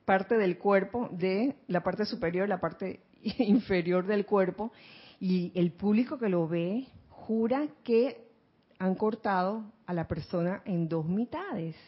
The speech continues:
Tremenda ilusión óptica, y eso es lo que podría, eh, eso podría ser una analogía de lo que se acaba de decir también, porque tenemos esa ilusión de que estamos separados, de que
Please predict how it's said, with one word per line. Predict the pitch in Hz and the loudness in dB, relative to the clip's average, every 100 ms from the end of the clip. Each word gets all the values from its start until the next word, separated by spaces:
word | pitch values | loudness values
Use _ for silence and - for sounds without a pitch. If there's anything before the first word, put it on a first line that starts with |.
| _ _ _ _ _ _ _ _ _ _ _ - | _ _ _ _ _ _ _ _ _ _ _ -6
Tremenda | 180 180 185 208 226 254 | 0 2 2 2 0 -2
ilusión | 220 175 160 190 180 - | -4 -4 -4 -4 -4 -4
óptica, | 202 190 165 - 160 | -6 -6 -8 -8 -6
y | 185 | -4
eso | 175 247 | -2 -2
es | |
lo | 254 | -2
que | 185 | -6
podría, | - 170 170 233 269 294 349 - - _ _ _ _ _ _ _ - - | -4 -4 -2 -2 -2 -2 -6 -14 -20 _ _ _ _ _ _ _ -16 -6
eh, | 170 156 147 - _ - | -4 -2 -4 -10 _ -10
eso | - 233 | -6 -2
podría | 208 214 | 0 0
ser | - 233 | 0 2
una | 240 240 | 2 2
analogía | 214 180 165 190 214 | 2 0 0 0 0
de | 220 | 0
lo | 185 160 | -2 -4
que | 156 135 _ _ | -8 -12 _ _
se | - | -8
acaba | 151 165 180 214 | -6 -2 0 2
de | 180 | 0
decir | 151 - 190 196 | -2 -4 -4 -2
también, | 202 196 262 381 240 151 - - - _ _ | -2 0 0 0 -2 -4 -10 -20 -20 _ _
porque | 196 180 220 | 2 2 2
tenemos | 208 190 185 196 226 - | 0 4 4 4 2 0
esa | 220 - 233 | -2 0 2
ilusión | 226 208 190 - - 202 226 214 214 254 330 - - | 4 4 4 0 0 6 8 8 8 4 0 -6 -8
de | 175 170 | -6 -4
que | |
estamos | 170 175 185 202 | -4 -2 -2 -2
separados, | 233 - 165 185 202 | -4 -2 -2 0 2
de | 170 | 0
que | 170 160 160 | -2 -4 -6